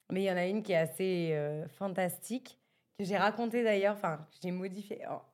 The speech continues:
pour te contextualiser, j'ai mes copains du Sud qui sont montés et tout ça. Et on s'était dit, on se fait une soirée anecdote. On se raconte, euh, trois anecdotes courtes,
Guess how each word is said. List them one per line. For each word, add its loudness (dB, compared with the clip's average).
pour -6
te -6
contextualiser, -4
j'ai 0
mes -2
copains -2
du -4
Sud -14
qui -12
sont -4
montés -4
et -4
tout -20
ça. 2
Et 0
on 2
s'était -4
dit, 0
on 2
se -8
fait -4
une -2
soirée -2
anecdote. -4
On -12
se -16
raconte, -8
euh, 0
trois -2
anecdotes -2
courtes, -8